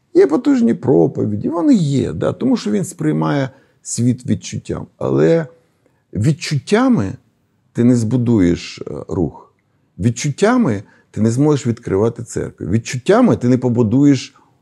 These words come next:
учнів, які підуть і будуть робити якісь справи. Потрібна чітка, зрозуміла система. І от, е, оце, мабуть, була така перша в нас така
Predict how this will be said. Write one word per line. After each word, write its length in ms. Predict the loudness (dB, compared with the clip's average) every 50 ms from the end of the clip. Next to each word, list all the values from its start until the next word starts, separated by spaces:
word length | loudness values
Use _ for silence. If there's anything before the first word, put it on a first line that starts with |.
| _ 0
учнів, 640 | 4 4 4 4 2 0 -2 -2 -2 -2 -4 -8 _ -4
які 260 | -4 -4 -4 -4 -8
підуть 420 | -4 -2 -2 0 0 -2 -2 -2
і 40 | -4
будуть 320 | -4 -2 -2 -4 -4 -4 -4
робити 400 | -4 -2 -2 -4 -6 -6 -6 -10
якісь 380 | -8 -8 -8 -8 -8 -10 -14 _ -20 _ _ _ -20
справи. 420 | -10 -4 0 2 2 2 2 0 -2 -6 _ _ _ _ -8
Потрібна 640 | -8 -6 -2 2 2 4 4 4 4 4 2 2 0 -4 -8 -18 _ _ _
чітка, 720 | -8 -4 -2 -2 -4 -4 -2 0 0 2 2 0 0 -2 -4 -10 _ -12
зрозуміла 1000 | -6 -2 0 2 2 2 2 2 2 2 4 4 4 6 6 4 4 2 0 -2 -8 _ _ _ _ _
система. 840 | -10 -8 -4 -2 -2 -2 -2 -2 -2 0 2 2 2 0 -4 -8 -12 _ _ _ _ _ _ _ _ _ _ _ _ _ _ _ _ _ _ 0
І 460 | 2 4 6 6 6 6 6 6 4 2 0 -2 -2
от, 320 | 0 0 0 -2 -6 -20 _ _ -2
е, 280 | 0 0 2 2 0 -2 -4 -8 _ _ -4
оце, 340 | -4 -4 0 2 2 2
мабуть, 460 | 4 4 2 2 4 2 2 0 0 -2
була 280 | -2 2 2 2 2
така 280 | 2 0 -2 -2 -2 -4
перша 520 | -2 0 2 2 2 2 0 -2 -4 -4
в 60 | -2
нас 360 | -2 -4 -4 -4 -6 -8 -12 -14
така 560 | -12 -12 -10 -8 -4 -2 -2 -2 -2 -4